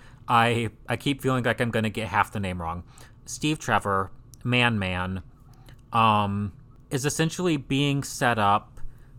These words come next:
by his higher-ups in the military and by Ares, who is demonically influencing them.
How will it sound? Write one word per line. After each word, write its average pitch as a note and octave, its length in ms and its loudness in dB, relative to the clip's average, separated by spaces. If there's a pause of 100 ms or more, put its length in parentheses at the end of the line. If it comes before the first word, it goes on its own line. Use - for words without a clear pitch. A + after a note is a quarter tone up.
(320)
by D3 320 6
his D3+ 200 -2
higher-ups D3 580 -2
in C#3 80 -4
the C3+ 60 0
military A2+ 880 -2 (340)
and A#2+ 320 -4
by B2 580 4
Ares, A#2+ 640 0
who A#2 140 -2
is A2+ 120 -2
demonically A#2 680 0
influencing G2+ 800 -4
them. F2 380 -6